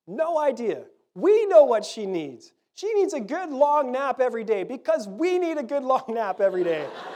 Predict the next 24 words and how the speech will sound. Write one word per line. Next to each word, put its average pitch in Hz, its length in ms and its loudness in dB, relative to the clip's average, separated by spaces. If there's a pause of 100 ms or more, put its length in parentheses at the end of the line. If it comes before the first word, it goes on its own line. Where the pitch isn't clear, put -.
(720)
You 196 60 -4
know, 226 80 0
she 330 300 -2
needs 359 320 -2
twelve 294 320 4
hours 220 360 4
of 202 80 -12
sleep. 370 380 -6
She - 160 -12
needs 320 220 -4
her 285 80 -10
protein 233 640 2
and 180 120 -8
her 196 120 -8
vegetables 190 640 -2
and 196 80 -8
her 208 140 -4
grains 220 480 -2
and 202 100 -2
her 208 100 -2
milk 247 360 0
and 196 100 -6
her 196 80 -2
water. 254 320 2